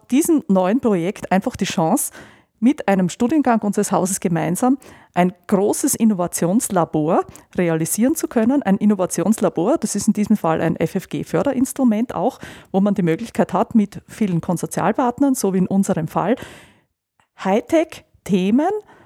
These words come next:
ähm, die der Innovation, das heißt auch der österreichischen Wirtschaft dienen sollen, umsetzen zu können. Und die, das passiert natürlich an der Forschung, ganz nah an der Forschung. Wir sind dort ein Innovationslabor, das zwar nicht selber forscht, das aber Forschung enabled.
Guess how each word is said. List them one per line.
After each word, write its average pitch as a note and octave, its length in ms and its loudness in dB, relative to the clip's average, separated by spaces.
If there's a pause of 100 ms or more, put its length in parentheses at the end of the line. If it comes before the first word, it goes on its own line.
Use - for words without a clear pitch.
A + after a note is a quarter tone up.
(120)
ähm, G#3+ 300 2 (720)
die B3 240 2 (100)
der G#3 140 4
Innovation, F#3+ 720 2
das B3+ 160 0
heißt F#3+ 180 0
auch - 120 0
der G3+ 180 2 (600)
österreichischen G3 440 2
Wirtschaft - 580 0
dienen C4+ 260 2
sollen, G#3+ 360 0 (260)
umsetzen F3 560 0
zu - 140 -6
können. D3 340 0 (220)
Und G#3 180 2
die, B3+ 140 2
das G3 200 0
passiert - 360 2
natürlich A3+ 400 0
an F3+ 120 4
der A3 120 2
Forschung, E3 500 0 (200)
ganz G3 280 0
nah F#3+ 220 2
an F#3 180 0
der F#3 100 2
Forschung. D#3 440 -2 (260)
Wir G3 140 2
sind C4+ 200 2
dort A#3 160 2
ein G3+ 120 0
Innovationslabor, F3+ 840 0
das D#3+ 160 -2
zwar D#3+ 160 0
nicht - 160 -2
selber E3 260 0
forscht, - 440 -2 (220)
das F3+ 160 0
aber G3 180 2 (120)
Forschung F#3+ 520 2
enabled. D#3 560 -2